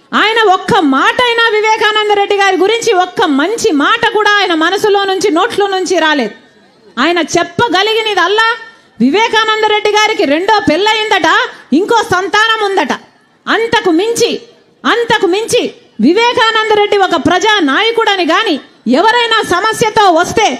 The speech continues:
వాళ్ళను ఉట్టి చేతులతో పంపేవాడు కాదని గాని, రాజశేఖర్ రెడ్డి గారి తమ్ముడని గాని, అసలు ఆఖరి క్షణం వరకు వైసీపీ పార్టీ కోసం ప్రచారం చేశాడని గాని, ఒక్క మంచి మాట అయినా వివేకానంద రెడ్డి గారి గురించి జగన్మోహన్ రెడ్డి గారి నోట్లో నుంచి రాలేదు అంటే ఎంత ఆశ్చర్యం.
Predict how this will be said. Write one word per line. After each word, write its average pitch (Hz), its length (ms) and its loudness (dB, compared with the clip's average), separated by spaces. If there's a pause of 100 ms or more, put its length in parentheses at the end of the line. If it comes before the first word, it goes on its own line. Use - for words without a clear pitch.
(280)
వాళ్ళను 370 340 2
ఉట్టి 381 260 2
చేతులతో 466 480 0
పంపేవాడు 415 680 0
కాదని 392 480 0
గాని, 359 320 0 (260)
రాజశేఖర్ 440 760 0
రెడ్డి 440 200 0
గారి 415 300 0 (600)
తమ్ముడని 427 480 0
గాని, 403 340 0 (800)
అసలు 311 420 0 (380)
ఆఖరి 427 440 2
క్షణం 427 380 0 (100)
వరకు 427 220 0
వైసీపీ 453 640 2
పార్టీ 415 400 0
కోసం 440 320 0
ప్రచారం 440 680 0
చేశాడని 440 420 0
గాని, 370 320 0 (380)
ఒక్క - 300 -4
మంచి 415 420 0
మాట 392 340 2
అయినా 427 260 0
వివేకానంద 415 640 0
రెడ్డి 392 280 0
గారి 370 220 2
గురించి 415 420 0
జగన్మోహన్ 427 600 0
రెడ్డి 392 180 0
గారి 381 240 0
నోట్లో 392 380 -2
నుంచి 381 300 -2
రాలేదు 427 440 0
అంటే 359 380 0
ఎంత 359 280 -4
ఆశ్చర్యం. 339 600 -2